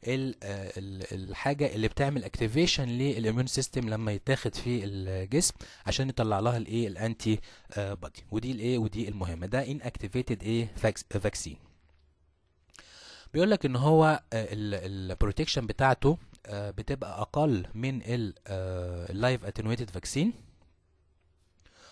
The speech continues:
وبالتالي بيحتاج الى، آه، ان هو يتاخد على اكتر من جرعه، يعني ممكن يتاخد على اكتر من جرعه، الجرعه الواحده، آه، ما بتكفيش، آه، وهذه الجرعه بيقولوا عليها، بيسموها البوستر،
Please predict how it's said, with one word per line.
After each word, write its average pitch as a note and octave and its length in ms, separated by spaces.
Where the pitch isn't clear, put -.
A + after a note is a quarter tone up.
وبالتالي C#3+ 580
بيحتاج A2+ 460
الى، B2+ 340
آه، F#2+ 420
ان A2 120
هو B2+ 80
يتاخد B2 380
على G#2+ 160
اكتر A2 300
من A2+ 320
جرعه، - 260
يعني F#2 180
ممكن A2+ 220
يتاخد A2+ 280
على G2+ 40
اكتر G#2+ 200
من G2+ 160
جرعه، C#3+ 300
الجرعه A2+ 280
الواحده، A#2 480
آه، F#2+ 120
ما G2+ 140
بتكفيش، - 580
آه، B2 180
وهذه C3+ 380
الجرعه C3 280
بيقولوا A#2+ 260
عليها، A2+ 360
بيسموها G#2+ 500
البوستر، A2+ 600